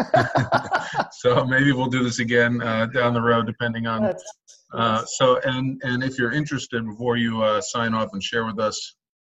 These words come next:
Speaker 1: uh, even though I gave a little bit plug before you came on, how people can get a hold of you, uh, we're gonna be setting up
Speaker 2: Yeah.
Speaker 1: a panel of experts for working with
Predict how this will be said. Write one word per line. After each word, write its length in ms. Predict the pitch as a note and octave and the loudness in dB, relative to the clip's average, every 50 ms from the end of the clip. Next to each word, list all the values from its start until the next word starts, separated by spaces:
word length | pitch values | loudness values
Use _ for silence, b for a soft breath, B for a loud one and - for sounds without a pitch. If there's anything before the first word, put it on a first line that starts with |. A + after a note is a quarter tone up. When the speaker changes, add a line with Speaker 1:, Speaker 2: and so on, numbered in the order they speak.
| _ - A2+ | _ -8 -6
Speaker 1:
uh, 280 | G#2+ G#2 G2+ G2+ F#2+ - - | -4 -2 -2 -2 -4 -6 -6
even 160 | A#2+ G#2 G#2 | -8 -8 -6
though 140 | G#2+ G#2 G2+ | -6 -4 -4
I 140 | G2+ G2+ | -4 -4
gave 240 | F#2+ G#2 G2+ G2+ F#2+ | -4 -4 -6 -6 -6
a 20 | G2 | -6
little 180 | G#2 G#2 G2 | -6 -6 -6
bit 160 | G2 G2+ F2 - | -6 -8 -8 -6
plug 260 | - G#2+ G2+ F#2+ F2+ | -4 -4 -4 -4 -4
before 260 | F#2+ - - G#2+ G#2 | -8 -12 -10 -8 -6
you 100 | G2+ G2+ | -6 -6
came 300 | G2+ - G#2+ G2+ G2 F#2+ | -6 -6 -6 -6 -4 -4
on, 220 | F#2 F#2+ G2 F#2+ - B B B B B _ | -4 -4 -6 -6 -8 B B B B B _
how 180 | - G#2+ G2 | -8 -8 -8
people 260 | - - G#2 - G2 | -8 -10 -14 -12 -12
can 100 | F#2 G2 G2+ | -12 -10 -8
get 80 | G2 | -8
a 20 | F#2+ | -6
hold 280 | G2 - C#3 C#3+ C3 | -4 -2 -2 -2 0
of 60 | A#2+ A2 | 0 0
you, 260 | A2 G#2 G#2 A2 G#2+ | 0 0 -2 -4 -4
uh, 240 | G2 G#2+ G2+ G2+ G2 | -2 -2 -2 -2 -2
we're 140 | G2+ G#2 | -4 -4
gonna 240 | G2+ A#2 A#2 A#2+ A#2 | -4 -4 -2 -2 -2
be 120 | A2 A#2 A2+ | -4 -4 -6
setting 360 | - - A#2 A2+ A2 A2 A2 | -4 -2 -2 -2 -2 -2 -2
up 100 | G#2 - - | -2 -4 -4
Speaker 2:
Yeah. 80 | G2+ | -6
Speaker 1:
a 20 | - | -6
panel 440 | - - A#2 A2+ A#2 A2+ G#2+ G2+ | -6 -6 -4 -4 -4 -4 -4 -4
of 120 | G2+ F#2+ F#2+ | -4 -2 0
experts 520 | G#2+ C#3 C#3+ - - - A#2+ A2 G#2+ G#2+ - | -2 -2 -2 -4 -6 -6 -4 -4 -4 -6 -8
for 120 | - A2 G#2 | -12 -10 -8
working 340 | G#2 G#2+ G#2 - A2+ G#2+ G2+ | -8 -8 -8 -8 -8 -6 -6
with 160 | G2+ G2 | -6 -6